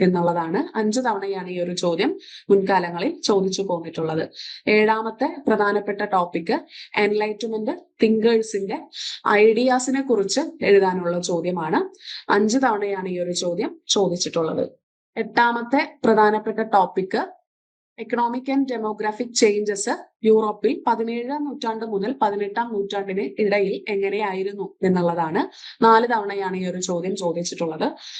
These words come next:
ഒൻപതാമത്തെ പ്രധാനപ്പെട്ട ടോപ്പിക് എന്ന് പറയുന്നത് ഇൻഡസ്ട്രിയലൈസേഷൻ, യൂറോപ്പിലെ ഇൻഡസ്ട്രിയലൈസേഷന്റെ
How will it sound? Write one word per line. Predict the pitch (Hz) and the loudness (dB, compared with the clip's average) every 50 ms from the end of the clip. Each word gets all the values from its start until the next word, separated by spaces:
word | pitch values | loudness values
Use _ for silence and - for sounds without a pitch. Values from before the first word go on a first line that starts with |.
| - - - | -16 -6 2
ഒൻപതാമത്തെ | 214 214 214 214 220 220 220 220 226 226 220 220 254 269 - - - | 4 4 6 6 4 2 0 0 -2 -2 -6 -4 -4 -6 -6 -4 -2
പ്രധാനപ്പെട്ട | - 240 - 208 202 202 202 196 196 196 190 202 | 0 2 2 2 2 0 0 -2 -4 -4 -4 -2
ടോപ്പിക് | 202 208 196 185 - 190 190 190 | 0 0 0 0 0 -4 -6 -4
എന്ന് | 190 190 185 | -4 -4 -4
പറയുന്നത് | 185 180 175 175 170 170 170 175 170 202 302 320 - - - - - - - | -4 -6 -8 -8 -8 -8 -6 -2 -2 -2 -2 -2 -6 -12 -16 -16 -6 2 4
ഇൻഡസ്ട്രിയലൈസേഷൻ, | 214 220 214 226 226 - - 254 247 233 233 220 208 208 - 196 185 185 - 175 185 - - - | 6 6 6 4 2 0 0 0 0 2 2 0 -2 -2 -4 -6 -6 -6 -6 -8 -8 -6 0 4
യൂറോപ്പിലെ | 214 202 196 196 202 202 202 - 196 196 233 320 - - - | 8 8 8 8 6 2 2 2 2 2 2 0 -4 -4 0
ഇൻഡസ്ട്രിയലൈസേഷന്റെ | - 208 208 208 226 226 - - 254 254 233 214 202 196 196 - 180 185 - - 175 180 185 262 320 | 0 2 2 2 2 2 2 2 2 2 2 0 -2 -2 -4 -6 -8 -8 -6 -6 -4 -2 -2 -2 -2